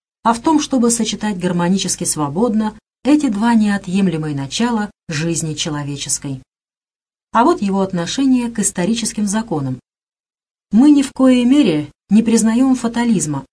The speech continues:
который усматривает в событиях безусловную их необходимость. Это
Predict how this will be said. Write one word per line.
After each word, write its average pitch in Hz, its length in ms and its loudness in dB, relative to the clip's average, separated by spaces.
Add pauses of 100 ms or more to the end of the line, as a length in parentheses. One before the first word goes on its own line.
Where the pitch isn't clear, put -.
(460)
который 285 400 2
усматривает 214 640 0
в - 60 -8
событиях 190 680 -2 (140)
безусловную 220 800 2
их 185 240 -2
необходимость. 190 800 -2 (640)
Это 311 360 2